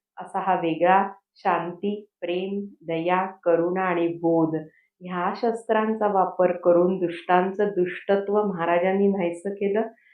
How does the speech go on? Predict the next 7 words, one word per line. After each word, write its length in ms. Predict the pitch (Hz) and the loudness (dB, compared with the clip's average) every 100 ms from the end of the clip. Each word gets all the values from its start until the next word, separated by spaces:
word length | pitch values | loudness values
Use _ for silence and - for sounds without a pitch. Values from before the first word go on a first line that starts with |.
| _ _ - _ | _ _ -20 _
अनेक 460 | 208 202 226 254 202 | -6 0 2 2 4
दरोडेखोरही 1200 | 208 208 220 247 247 - 226 220 233 226 240 233 | 4 6 6 4 2 4 8 8 8 2 2 2
महाराजांचे 880 | 202 185 185 190 196 202 208 - 220 | 2 2 4 4 4 2 2 0 0
सेवक, 560 | 220 202 190 175 214 220 | 0 -4 -2 0 -2 -2
शिष्य 480 | - 202 196 - 220 | -6 -6 -4 2 4
बनलेले 520 | 220 214 180 180 170 | 4 2 0 0 2
आहेत, 320 | 160 156 151 | 0 -2 -6